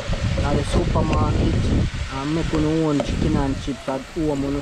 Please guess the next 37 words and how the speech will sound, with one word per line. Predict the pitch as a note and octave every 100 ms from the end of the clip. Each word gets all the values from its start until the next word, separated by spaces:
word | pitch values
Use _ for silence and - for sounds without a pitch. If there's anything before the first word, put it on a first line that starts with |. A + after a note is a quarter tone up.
| -
soon | D#3+ D3
see | C#3+ D3
a | D3
video | D3+ D3+ C#3
with | C#3+ C#3
that | C#3 C3+ - - - - -
same | - D#3+ D#3 D#3
speed. | - - F3 D#3+ - - - - - -
But | C#3 -
see | F3+ - -
your | F3+
peeps, | - F#3+ G#3 - - -
in | - - - -
real | G#3+ G#3
life, | F#3+ F#3 G3 - - - - - - - -
the | - - F3
mommy | E3 D#3
they | D3 D#3+
are | D3+ D#3 -
fry | G3 F3 E3
the | D#3
fries | - F3 D3 C3
them. | - B2+ B2
The | -
chick | - -
about | F3 F3 F#3+ F3
frying | - - E3+ D#3+ D3+ C#3+
fries | E3 E3+ E3+ D#3
now. | D#3+ D3+ C#3
You | C#3+ - - A#2 A2 G2+
gotta | - G#2
wait | - - -
till | - -
the | - -
oil | - C3+ - - - -
well | - - - -
hot. | - -